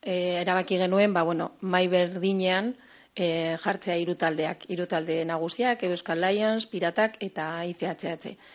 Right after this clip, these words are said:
Egia da, azken bileran beraiek eskatu zigutela bakarka nahi zutela egon.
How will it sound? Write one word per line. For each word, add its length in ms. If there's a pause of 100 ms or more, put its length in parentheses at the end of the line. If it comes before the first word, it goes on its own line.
(200)
Egia 260
da, 140
azken 240
bileran 360
beraiek 300
eskatu 320
zigutela 760
bakarka 420
nahi 160
zutela 540 (120)
egon. 380